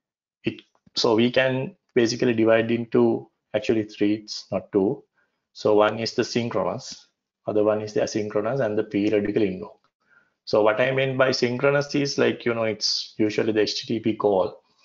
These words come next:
So you are sending a request and you are expecting a response. So to support those sort of, like, uh, uh, use cases, so we have the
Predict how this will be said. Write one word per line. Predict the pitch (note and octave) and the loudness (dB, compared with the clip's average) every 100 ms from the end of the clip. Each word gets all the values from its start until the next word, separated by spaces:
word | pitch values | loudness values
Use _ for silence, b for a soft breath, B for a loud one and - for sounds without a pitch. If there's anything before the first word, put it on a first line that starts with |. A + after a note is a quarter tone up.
| b b b b _ | b b b b _
So | - F#2+ G2 | -2 2 2
you | G2 G2+ | 2 4
are | G2 G2 | 4 4
sending | F#2+ G#2+ G#2 G#2 | 2 -4 -6 -4
a | G2+ | -2
request | F#2+ F#2 - A#2+ A#2+ - | -2 -4 0 0 0 -2
and | G2+ G2+ G2 | -2 -2 0
you | G2+ | 2
are | G2 | 2
expecting | F2 - G#2 G#2 A2 A2 | 0 -2 -2 -2 -2 0
a | |
response. | G2+ F2+ - - - _ _ | 2 0 -4 -8 -10 _ _
So | - - F#2+ F#2+ | -6 0 2 2
to | G#2+ G2 - _ - | 0 -2 -4 _ -8
support | - - C#3 C3+ B2 | -2 0 4 2 4
those | B2 B2 B2 - - | 2 4 2 -4 -4
sort | B2 A2+ | 2 4
of, | A#2 - | 2 2
like, | A#2 A2+ A2 - | 2 2 0 -2
uh, | A2 G#2+ A#2 - - _ _ _ _ _ _ - | 0 0 -2 -8 -14 _ _ _ _ _ _ -4
uh, | - | 0
use | A#2+ A2+ A2+ A#2 - | 0 2 2 2 0
cases, | B2 A#2 A2+ B2+ B2+ - | 0 2 2 2 2 2
so | A2 G#2+ G#2 F#2 | 2 2 2 2
we | G#2 G#2+ | 0 -2
have | A#2+ A2+ A2 | 2 2 2
the | A2 G#2+ A2 | -2 -4 -6